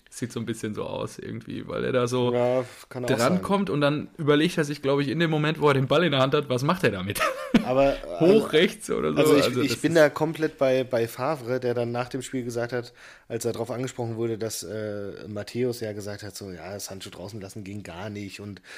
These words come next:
Speaker 2: da hat er sich vercoacht und so weiter. Hat der Favre auch gesagt, so, ja, nach dem Spiel kann man sowas halt auch einfach sagen.
Speaker 1: Ja, ja. Da, tja,
Speaker 2: Ja,
Speaker 1: gut.
Speaker 2: ähm, und
Speaker 1: Mhm.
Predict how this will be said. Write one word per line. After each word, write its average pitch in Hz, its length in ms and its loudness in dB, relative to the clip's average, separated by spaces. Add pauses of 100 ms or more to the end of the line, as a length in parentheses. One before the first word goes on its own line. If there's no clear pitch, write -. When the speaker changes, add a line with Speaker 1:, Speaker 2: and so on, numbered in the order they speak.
(140)
Speaker 2:
da 98 120 -10
hat 98 100 -8
er 107 60 -6
sich 104 180 -8
vercoacht 107 580 -6
und 107 120 -10
so 101 140 -10
weiter. 104 380 -8 (580)
Hat 117 100 -4
der 117 100 2
Favre 127 300 2
auch 123 100 -2
gesagt, 123 240 -2
so, 117 100 -2
ja, 113 280 -2 (680)
nach 104 280 -8
dem 117 160 -6
Spiel 123 300 -6
kann 117 160 -8
man 113 100 -6
sowas 110 260 -8
halt 110 140 -8
auch - 120 -10
einfach 101 360 -14
sagen. 117 180 -4
Speaker 1:
Ja, 110 160 -2
ja. 92 180 -6 (240)
Da, 117 280 -12 (100)
tja, 104 160 -14
Speaker 2:
Ja, 104 160 -8 (120)
Speaker 1:
gut. - 160 -16
Speaker 2:
ähm, 104 380 -8 (1300)
und 117 360 -2
Speaker 1:
Mhm. 139 300 -4